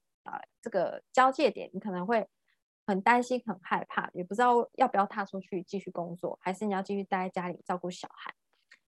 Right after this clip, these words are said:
有时候这些思考需要一些静下、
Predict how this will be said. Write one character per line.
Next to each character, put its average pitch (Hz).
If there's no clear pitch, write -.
有 262
时 302
候 359
这 339
些 311
思 -
考 -
需 -
要 330
一 302
些 294
静 294
下、 220